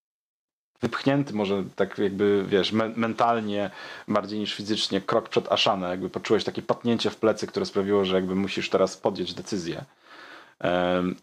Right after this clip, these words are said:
i masz przed sobą, słuchaj, dziewiętnaście, znaczy może dziewiętnaście, znaczy tak, masz dziewiętnaście sarkofagów, ale oni są przed tobą, tu jest, jest kilka komnat, w każdej z nich jest po kilka sarkofagów, one są rozmieszczone w różnych miejscach, mają różne kształty,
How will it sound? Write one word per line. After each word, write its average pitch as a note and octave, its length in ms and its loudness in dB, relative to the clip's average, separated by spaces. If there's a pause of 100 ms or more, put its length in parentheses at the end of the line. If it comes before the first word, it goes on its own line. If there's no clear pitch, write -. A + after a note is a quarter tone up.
(140)
i A2 40 0
masz C#3+ 200 4
przed F#3 180 0
sobą, E3 420 4
słuchaj, C3 320 2
dziewiętnaście, C3 720 2
znaczy A#2+ 200 2
może D#3+ 180 6
dziewiętnaście, C#3+ 420 2
znaczy C3+ 200 2
tak, A2+ 140 4
masz D3+ 140 2
dziewiętnaście F#3+ 400 2
sarkofagów, D#3+ 500 2
ale C3+ 120 4
oni C3 140 2
są C#3 120 -4
przed C3+ 160 0
tobą, C3 240 6
tu A#2 100 0
jest, A2 280 -2
jest G#2+ 340 0
kilka B2+ 220 0
komnat, A2+ 480 2
w - 40 -16
każdej A#2 300 0
z G2+ 60 -4
nich G#2+ 120 -2
jest G2+ 160 -6
po G#2 60 -6
kilka G#2 380 2 (340)
sarkofagów, G#2+ 720 0
one G2+ 160 2
są G#2 200 2
rozmieszczone G#2+ 420 2
w G2+ 60 0
różnych G#2+ 280 -2
miejscach, G#2+ 300 2
mają G2+ 160 2
różne G2 240 0
kształty, G#2+ 580 2